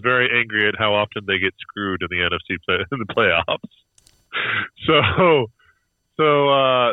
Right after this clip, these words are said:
so they're gonna, uh, I, I think they're gonna be playing angry. I don't think the Bucs have a chance. I think they're a joke. I think they are not nearly as good as, as, as everyone thinks they are. I think they are, uh,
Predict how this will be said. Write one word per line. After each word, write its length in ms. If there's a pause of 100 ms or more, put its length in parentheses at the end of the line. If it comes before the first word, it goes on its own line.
so 80
they're 220
gonna, 320
uh, 240
I, 160 (180)
I 60
think 160
they're 100
gonna 180
be 80
playing 320
angry. 540
I 80
don't 100
think 140
the 60
Bucs 320
have 100
a 60 (240)
chance. 320 (440)
I 80
think 140
they're 180
a 40 (180)
joke. 400
I 80
think 160
they 160
are 160
not 380
nearly 440
as 160
good 280
as, 140 (260)
as, 240 (420)
as 180
everyone 280
thinks 260
they 140
are. 280
I 120
think 180
they 140
are, 500
uh, 20